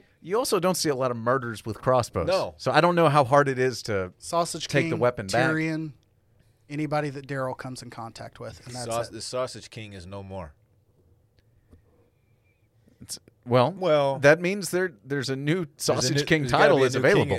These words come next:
Speaker 2: a new king in
Speaker 1: <laughs> Yeah,
Speaker 2: town.
Speaker 1: there's
Speaker 4: Are you gonna
Speaker 1: when
Speaker 4: stake your
Speaker 1: one
Speaker 4: claim?
Speaker 1: king
Speaker 2: A new big swinging
Speaker 1: I f-
Speaker 2: dig at the sausage industry.
Speaker 1: Yeah.
Speaker 4: I feel like you have claim to the throne.
Speaker 2: I don't, I bl-, I don't think I do, David. I, I don't know a whole lot about sausage, actually. Thank you for, uh,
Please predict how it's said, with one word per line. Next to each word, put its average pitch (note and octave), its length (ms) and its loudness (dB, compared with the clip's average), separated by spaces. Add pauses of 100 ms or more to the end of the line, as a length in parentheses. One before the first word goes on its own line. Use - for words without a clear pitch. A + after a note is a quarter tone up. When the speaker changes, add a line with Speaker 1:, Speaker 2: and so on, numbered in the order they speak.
Speaker 2:
a B2 40 -8
new C3+ 140 -6
king C#3+ 260 -8
in B2 80 -6
Speaker 1:
<laughs> - 0 -
Yeah, C#3+ 40 -6
Speaker 2:
town. F#2+ 300 -4
Speaker 1:
there's - 200 -6 (200)
Speaker 4:
Are C3 60 -8
you C#3 120 -2
gonna D#3 140 2
Speaker 1:
when C#3+ 80 0
Speaker 4:
stake E3 200 6
your E3+ 60 4
Speaker 1:
one G3+ 120 6
Speaker 4:
claim? G3 240 4
Speaker 1:
king E3 100 -2
Speaker 2:
A B2+ 40 -8
new D3 160 -4
big C#3+ 220 -4
swinging C3+ 260 -6
Speaker 1:
I - 40 -4
f- A2+ 60 -8
Speaker 2:
dig C3+ 160 -2
at A#2 80 -4
the G#2 220 -6
sausage A#2+ 440 -4
industry. F#2 180 -6
Speaker 1:
Yeah. E3+ 180 -2
Speaker 4:
I - 40 -4
feel G3+ 160 4
like E3+ 160 4
you F#3 80 0
have F#3 120 0
claim E3 300 -2
to D3+ 80 0
the B2 100 -8
throne. B2 440 -8 (400)
Speaker 2:
I B2+ 100 -2
don't, C3 100 -2
I B2+ 60 2
bl-, A#2+ 140 -4
I G#2+ 80 -4
don't A#2 120 -4
think F2 140 -10
I E2 60 -12
do, E2 180 -14
David. F2+ 320 -12 (220)
I, A2+ 240 -4
I - 20 0
don't C#3 120 -4
know A#2 180 -6
a G2 40 -6
whole G#2 140 -6
lot G2+ 140 -4
about F2+ 180 -8
sausage, F#2 400 -8
actually. E2 480 -14 (640)
Thank G#2 240 -14
you G2 100 -16
for, F2+ 240 -14
uh, E2+ 160 -10